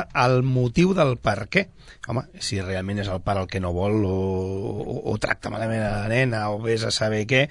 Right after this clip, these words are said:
pues a partir d'aquí segur. Però, si no, eh, tenim que pensar que sempre el, el consell és de que no és dolent per un menor que estiguin amb els dos progenitors, amb els, eh, amb els ratets de visites o amb les cu-,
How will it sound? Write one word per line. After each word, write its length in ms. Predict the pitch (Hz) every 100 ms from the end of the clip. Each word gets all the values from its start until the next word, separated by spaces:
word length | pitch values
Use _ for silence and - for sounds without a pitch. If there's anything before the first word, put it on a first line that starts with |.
| - - -
pues 160 | 113 110
a 40 |
partir 280 | 101 95 101
d'aquí 260 | 104 - 107
segur. 520 | 113 107 120 85 104
Però, 560 | - 101 104 110 110 113 - - -
si 240 | - 135
no, 280 | 151 185 226 - - - - -
eh, 260 | - 127 135
tenim 220 | 170 180
que 80 | 156
pensar 240 | 131 113 113
que 100 | 113
sempre 340 | 123 117 123 123 120
el, 500 | 123 117 110 107 107
el 100 | 113 110
consell 420 | 113 110 123 123
és 140 | 123 110
de 80 | 113
que 180 | 117 117 -
no 420 | 143 139 160 170
és 160 | 151 123
dolent 340 | 113 113 113 101
per 140 | 104 104
un 140 | 104
menor 300 | 101 104 117 - - -
que 160 | -
estiguin 340 | - 127 123 117
amb 160 | 110
els 120 | 110
dos 120 | 120 -
progenitors, 640 | 127 107 107 110 123 104
amb 160 | 104 104
els, 280 | 107 104 113
eh, 80 | 113 107 113
amb 120 | 113 110
els 140 | 110
ratets 400 | 110 107 135 120
de 60 | 117
visites 580 | 113 147 160 190 185 147
o 120 | 127
amb 180 | 117 113
les 220 | 113 104
cu-, 320 | - 123 120